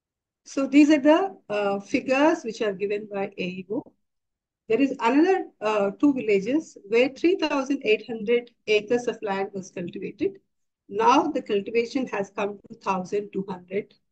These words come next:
uh, acres. So what is really happening? Uh, is it not really, agriculture is not really income generating, not supporting the livelihood? They, that's why they are leaving the agriculture. Otherwise, the real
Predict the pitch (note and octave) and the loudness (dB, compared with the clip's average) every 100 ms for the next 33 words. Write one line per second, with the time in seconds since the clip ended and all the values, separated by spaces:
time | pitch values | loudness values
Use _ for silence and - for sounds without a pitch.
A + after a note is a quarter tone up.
0 | _ _ _ _ F#3 E3+ E3+ - - A#2+ | _ _ _ _ -8 -6 -6 -10 -4 -4
1 | - - D#3+ - _ _ _ _ _ - | -4 -10 -14 -16 _ _ _ _ _ -6
2 | - B3+ A3+ C4+ F#4+ D4+ A#3+ B3+ C#4 B3+ | 0 2 4 4 4 4 0 -2 -2 0
3 | G#3+ - C4 F4 G4 - _ _ F#3 F#3+ | -4 -2 2 2 0 -10 _ _ -8 -6
4 | F#3+ F#3+ F#3+ - G#3+ G#3 D4+ F#4 - - | -2 -4 -4 -6 -4 0 4 2 0 -14
5 | _ _ G3 G3+ A#3 A#3 - A3+ A3+ B3 | _ _ -6 0 0 -2 0 0 2 0
6 | B3 - F#3+ G3 G3 G#3 G3+ A3 G#3 G3 | -4 -4 -2 -2 0 -2 -2 -4 -4 -4
7 | F#3+ G3 G3 - G3 G3+ F#3 - G3 G3 | -4 -4 -6 -8 -6 -4 -6 -6 -6 -2
8 | G3 F#3+ G3 G3 A#3+ D#4+ _ _ _ G3+ | -2 -2 -4 -2 -4 -4 _ _ _ -2
9 | G#3 G#3 G#3 G3 G3+ B3+ C4+ B3 A3 A3 | -2 -2 -6 -8 -4 -2 -2 -2 -4 -6
10 | G#3+ A3+ A3 - F3+ - F#3 F3 - A#3 | -8 -8 -8 -10 -10 -8 -10 -10 -2 0
11 | C4 C4+ B3 A#3+ A3+ A3+ A3+ G#3+ G#3 - | 2 4 2 0 -6 -4 -2 -2 -4 -14
12 | _ _ _ - - - - F#2+ F#2+ - | _ _ _ -4 -2 -2 0 -2 0 0
13 | G#4 - _ _ _ - G#3+ A#3+ A#3 B3 | -2 -4 _ _ _ -2 4 6 6 4
14 | B3 A#3 A3 A#3+ | 4 4 4 2